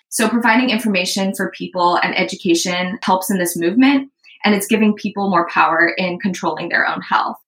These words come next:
Um, so, for example, there's no rule book for how to be a patient, and hopefully seeing the healthcare system from the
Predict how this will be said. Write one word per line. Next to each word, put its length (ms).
Um, 440
so, 180
for 120
example, 300
there's 200
no 440
rule 220
book 240
for 120
how 160
to 80
be 100
a 80
patient, 640
and 180
hopefully 460
seeing 300
the 60
healthcare 420
system 400
from 160
the 100